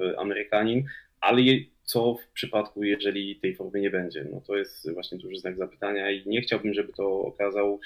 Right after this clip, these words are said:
się, oka-, żeby Taylor okazał się niewypałem transferowym. Życzymy mu powrotu do zdrowia i, no, żeby cieszył na-,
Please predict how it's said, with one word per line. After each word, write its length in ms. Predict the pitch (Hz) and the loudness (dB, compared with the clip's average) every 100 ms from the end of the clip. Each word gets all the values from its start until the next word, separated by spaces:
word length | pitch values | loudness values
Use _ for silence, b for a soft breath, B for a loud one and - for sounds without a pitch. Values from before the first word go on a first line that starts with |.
| - | -6
się, 120 | 98 | -4
oka-, 200 | 78 - - - | -4 -6 -6 0
żeby 180 | 113 - | 0 4
Taylor 360 | 117 110 110 | 4 6 4
okazał 360 | 107 101 101 101 | 2 2 2 0
się 240 | - 104 104 B B - - | 2 0 0 B B -8 0
niewypałem 420 | 107 107 104 101 | 2 4 4 4
transferowym. 580 | 101 98 110 104 123 127 | 0 -2 -2 0 0 0
Życzymy 320 | 113 - 110 | -2 0 2
mu 120 | 107 107 107 - _ _ _ - | 4 4 2 -2 _ _ _ 4
powrotu 360 | 120 139 139 | 8 8 6
do 120 | 120 | 4
zdrowia 440 | 113 120 123 95 87 | 4 4 4 4 2
i, 260 | 262 269 - | 0 -4 -4
no, 160 | - | -2
żeby 200 | 262 226 | 0 -2
cieszył 340 | - 208 175 131 | 2 2 4 4
na-, 260 | 107 104 | 4 0